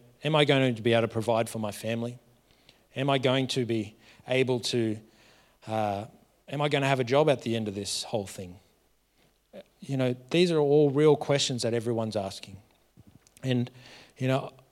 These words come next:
I, I just want to ask you a question right here, right now. And I,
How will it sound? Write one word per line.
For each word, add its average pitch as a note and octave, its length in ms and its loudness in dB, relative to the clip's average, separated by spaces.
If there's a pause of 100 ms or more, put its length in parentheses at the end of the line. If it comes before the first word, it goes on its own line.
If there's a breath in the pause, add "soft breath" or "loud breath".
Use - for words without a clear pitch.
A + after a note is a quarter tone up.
(280)
I, D3 180 -4
I E3+ 180 -2
just G3+ 200 -2
want E3+ 140 2
to B2+ 60 -4
ask C3+ 280 2
you B2 120 2
a G#2+ 60 0
question G2+ 600 -6
right A2+ 200 -2
here, G#2 200 -12
right F#2+ 200 -6
now. F2 200 -18 (1400 loud breath)
And A2+ 180 -4
I, - 40 -8